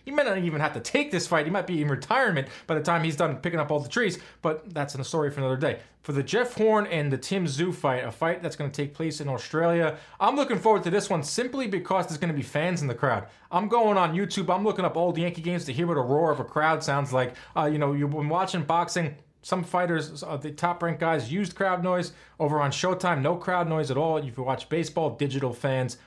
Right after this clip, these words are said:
piped-in crowd noise. We're living in weird times. I wanna watch a fight that has some meaningful, uh, an even fight with some crowd as well. So that's the fight that I'm look-, most looking forward to.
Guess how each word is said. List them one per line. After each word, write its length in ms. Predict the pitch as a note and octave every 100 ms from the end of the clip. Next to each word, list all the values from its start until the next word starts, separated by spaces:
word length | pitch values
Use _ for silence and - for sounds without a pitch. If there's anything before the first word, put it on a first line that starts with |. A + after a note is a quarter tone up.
| _
piped-in 380 | - D3 D3 C3
crowd 280 | - C3+ C3+
noise. 240 | C3 B2+ - -
We're 100 | C4
living 160 | E4
in 140 | C4 G#3
weird 240 | B3+ A#3
times. 300 | G#3 A3 F#3
I 80 | G3
wanna 200 | C4 G#3+
watch 300 | F#3+ G#3+ F#3+
a 40 |
fight 300 | D#3+ F#3+ F#3
that 120 | D3
has 200 | C3 G#3
some 300 | - G#3+ G3+ - -
meaningful, 540 | D#3+ G3 G3+ - F3+ D3+
uh, 180 | -
an 160 | C#3+ E3+
even 300 | A3+ A3+ G3
fight 420 | C#3+ G3 G3 F#3+ - -
with 140 | D#3
some 140 | -
crowd 420 | C#3 D3+ D3+ C#3 A#2+
as 120 | A2+
well. 180 | C3+ A#2+
So 120 | B2+
that's 180 | D3 -
the 80 |
fight 220 | D#3 E3+ D#3
that 100 | C3+
I'm 180 | C#3+
look-, 220 | B2+ - -
most 220 | A#2+ A#2
looking 180 | A2 G#2
forward 240 | A2+ G2+
to. 80 | G2+